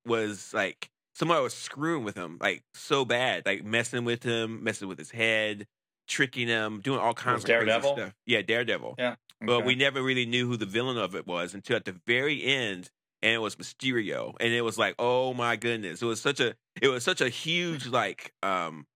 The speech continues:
Speaker 1: reveal because Mysterio never did the kind of things he did to Daredevil to anyone. And all of a sudden we realized that Dare-, that Mysterio is, like, a really big threat. But at the very end, he actually kills himself. Um,
Speaker 2: Mysterio does.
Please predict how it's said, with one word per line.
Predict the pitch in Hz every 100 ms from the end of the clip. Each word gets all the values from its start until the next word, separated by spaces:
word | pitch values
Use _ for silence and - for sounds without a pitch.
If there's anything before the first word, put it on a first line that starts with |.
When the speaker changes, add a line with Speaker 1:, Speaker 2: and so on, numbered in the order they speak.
| _
Speaker 1:
reveal | 107 107 104 151 160 120
because | 107 104 117 107 98 - _ -
Mysterio | 123 - 160 160 135 120
never | 117 127 147 156 131
did | - 131 131
the | 117
kind | 127 107
of | 104
things | 113 107 110
he | 95
did | 117 123
to | 92
Daredevil | 98 113 98 80 69 - _ _ -
to | 98
anyone. | 127 135 95 69 85
And | 113
all | 120
of | 113
a |
sudden | - 120
we | 104
realized | 101 113 107 101 95
that | 80 -
Dare-, | 107 113
that | 95 92 95
Mysterio | 85 - 113 110 98 92 87
is, | 95
like, | 82 - - _ -
a | 95
really | 101 113 92 87 -
big | 113 95 -
threat. | 104 107 - _ _ -
But | 120
at | 110
the |
very | 127 147 120
end, | 151 202 131
he | 131
actually | 131 120 101 -
kills | - 175 196 208
himself. | 80 - 71 - _ _ _ _ _ _ _ _ _ _ _ _ - - 95
Um, | 95 90
Speaker 2:
Mysterio | 87 131 127 95
does. | 95 87 -